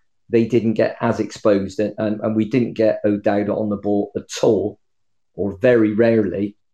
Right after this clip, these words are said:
in the second half. So you can chalk that one up to Tony Mowbray, really, and, and we didn't seem to have a counter for it.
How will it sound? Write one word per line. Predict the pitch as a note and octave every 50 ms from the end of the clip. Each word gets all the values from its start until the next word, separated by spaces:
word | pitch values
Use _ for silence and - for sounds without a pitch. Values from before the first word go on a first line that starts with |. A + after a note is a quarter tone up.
| _ -
in | A#2 A#2 A#2 A2+
the | G#2+ G#2+
second | - - A2+ - - - F#2+ G#2
half. | G#2+ G#2+ G2+ F2+ - -
So | - - G#2
you | G#2 G#2+ A2+ A2
can | A2 - G#2+ G#2
chalk | - C3+ A#2 - -
that | G#2+ G2+ G2
one | G#2+ G#2 G#2+
up | G#2 -
to | - G2+
Tony | - - A2 G#2 G2+ G2+
Mowbray, | G2+ A2 G#2+ G#2+ G2+ - F2 F2+
really, | F2+ F#2+ F#2+ F#2+ G2+ G#2
and, | G#2 G#2 -
and | G#2 G#2+ G#2+ G#2+
we | A2+ A2+ A2
didn't | A2 G#2+ G#2+ A2 -
seem | - A2 G#2+ G#2 G2+
to | - G#2
have | G#2 A2+ A2 G2+
a | G2
counter | G2 - A2+ A2+ A2 G2+ - F#2+
for | - - F#2+ F#2 F#2+ F#2+
it. | -